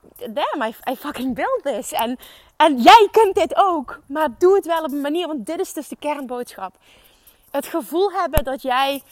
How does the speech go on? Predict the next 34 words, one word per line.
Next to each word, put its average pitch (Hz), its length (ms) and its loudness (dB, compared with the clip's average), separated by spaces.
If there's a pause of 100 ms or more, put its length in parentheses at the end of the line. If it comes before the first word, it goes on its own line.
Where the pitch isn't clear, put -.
(220)
vijftien 294 420 -2
uur 302 160 -6
per 240 140 -6
dag 233 200 -2
wil 247 360 -4
werken. 214 460 -8
Wanneer 339 320 2
heb 311 160 -2
je 302 60 -12
dat 262 160 -8
gevoel? 302 320 -10
Op - 160 -10
het 233 100 -12
moment 254 300 -10 (200)
dat - 160 -14
jij 214 240 -6 (120)
helemaal 415 720 0
doet 311 220 -4
wat 269 140 -2
bij 208 160 -6
jou 240 260 -2
past. - 460 -10
Dat 247 140 -8
je 247 60 -8
het 220 120 -8
superleuk 349 600 0
vindt, 320 180 -10
dat 240 120 -8
het 240 120 -10
jouw 254 300 0
pad 320 280 -2
is. 339 160 -10
Dat 254 140 -10
het 233 160 -10